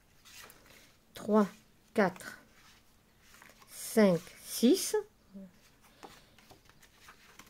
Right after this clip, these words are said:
sept et huit. On met huit photos. C'est tout petit, mais ça fait un petit cadeau sympathique, tout mimi,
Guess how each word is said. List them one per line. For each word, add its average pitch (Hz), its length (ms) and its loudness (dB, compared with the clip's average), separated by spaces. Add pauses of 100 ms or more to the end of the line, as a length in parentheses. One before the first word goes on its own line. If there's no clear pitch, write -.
(920)
sept - 600 0 (120)
et 294 100 6
huit. 214 580 -2 (920)
On 233 100 10
met 247 360 12 (920)
huit 240 140 4
photos. 220 340 2 (1000)
C'est - 160 -12
tout - 160 -16
petit, 226 240 -6 (920)
mais 220 320 4 (420)
ça 220 120 -8
fait 226 180 2
un 220 100 4 (800)
petit - 220 -8
cadeau 220 340 4
sympathique, 220 840 0 (800)
tout 220 120 0
mimi, 220 520 10